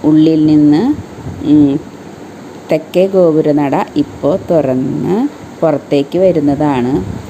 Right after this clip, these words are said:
അപ്പോൾ ഈ തൊട്ടടുത്ത് തന്നെ നമ്മുടെ പാറേമ്മ കാവിലമ്മയും തിരുവമ്പാടി ഭഗവതിയും ഒക്കെ ഉണ്ടായിട്ടും എന്തുകൊണ്ടാണ് ഈ നെയ്തിലക്കാവിലമ്മ തന്നെ ഈ നട തുറക്കണേന്ന് നമ്മളാരും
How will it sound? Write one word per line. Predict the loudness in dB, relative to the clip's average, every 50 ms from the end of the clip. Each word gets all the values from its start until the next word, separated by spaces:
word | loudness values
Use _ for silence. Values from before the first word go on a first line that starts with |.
| -16 -14 -8 -4
അപ്പോൾ | -4 -4 -4 -2 0 2 2 2 0 -2 -4 -6 -10 -14 -18 -18 -18 -18 -18 -18 -18 -14 -12 -8 -2
ഈ | 2 2 4 4 4 4 2
തൊട്ടടുത്ത് | 2 0 0 0 0 0 2 2 0 0 0 0 2
തന്നെ | 2 2 2
നമ്മുടെ | 2 2 2 2 0 0
പാറേമ്മ | 0 2 2 2 4 4 4 4 4 4 2 2
കാവിലമ്മയും | 2 0 0 0 2 2 2 4 4 2 2 2 2 4 4 4 4 4 2 4 4
തിരുവമ്പാടി | 4 4 4 4 2 2 0 0 2 2 2 2 2
ഭഗവതിയും | 2 2 2 2 2 2 2 2 2 2 2 2
ഒക്കെ | 0 0 -2 0
ഉണ്ടായിട്ടും | 0 2 2 0 0 -2 -2 0 0 0 0 -2 -6 -14 -18 -18 -18 -14 -6 -2
എന്തുകൊണ്ടാണ് | 0 0 2 2 0 2 2 2 2 4 4 4 4 2 2 2 2 2 2 2 0 -2 -4 -10 -18 -18 -14 -4 0
ഈ | 2 2
നെയ്തിലക്കാവിലമ്മ | 4 4 4 4 4 4 4 4 2 0 2 2 2 2 2 2 2 2 2 2 2 0
തന്നെ | 0 0 0 0 0 0 -2 -2 -2
ഈ | -2 -2 0
നട | 0 2 2 2 2 2
തുറക്കണേന്ന് | 2 4 2 2 0 -2 0 2 2 4 4 4 2 4 4 4 4 6 6 4 4
നമ്മളാരും | 4 2 2 2 2 2 4 2 2 2 2 0 -2 -2 -4